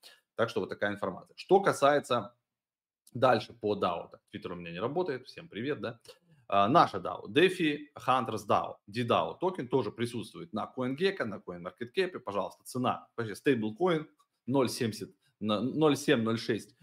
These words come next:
а, доллара, вот как стоил, так и стоит. А, значит, а, объем торгов небольшой, двадцать одна тысяча, и то, видите, тот там торгует, все дви-, двигается.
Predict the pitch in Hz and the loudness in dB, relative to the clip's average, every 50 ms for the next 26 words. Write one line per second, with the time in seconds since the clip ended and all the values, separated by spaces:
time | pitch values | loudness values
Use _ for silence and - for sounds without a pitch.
0 | 156 - _ - 92 90 90 92 107 135 127 110 95 87 85 80 85 85 - - | -20 -18 _ -4 -2 -2 -2 2 2 2 4 4 2 0 -2 -4 -6 -6 -6 -6
1 | 104 101 - - 120 104 92 90 - 95 - - 117 117 - 196 196 185 180 185 | -6 -6 -2 0 0 0 0 -2 -6 -8 -6 -8 -10 -2 2 2 4 4 2 -2
2 | - _ _ _ _ _ _ - 98 98 98 98 98 98 110 110 107 - 101 - | -8 _ _ _ _ _ _ -4 -2 0 0 0 -2 -2 -4 -6 -6 -6 -10 -6
3 | - 95 98 98 104 113 123 123 110 - 110 101 95 95 90 - _ _ - - | -4 -4 -2 -2 -4 -2 -2 -4 -4 -4 -6 -6 -6 -6 -8 -8 _ _ -18 -14
4 | 90 92 101 95 104 117 123 - 196 180 - 110 107 104 101 - _ 98 90 - | -8 -8 -4 -2 -2 -4 -2 0 0 0 0 0 -2 -4 -4 -4 _ -8 -6 -6
5 | 95 95 95 92 90 _ 110 107 - 95 - - 101 98 - 101 85 - _ 107 | -6 -8 -8 -10 -8 _ -10 -12 -12 -14 -10 -10 -10 -6 -6 -6 -8 -6 _ -16
6 | 95 95 - - - _ - 87 - _ _ - _ _ 95 98 104 117 104 92 | -16 -16 -20 -20 -20 _ -12 -12 -12 _ _ -20 _ _ -10 -8 -6 -6 -6 -6
7 | - - - 85 87 _ _ 98 98 92 92 101 127 185 190 165 165 156 156 - | -6 -8 -12 -12 -14 _ _ -16 -16 -14 -12 -8 -6 -6 0 0 0 -2 0 -6
8 | 139 120 - | -8 -8 -10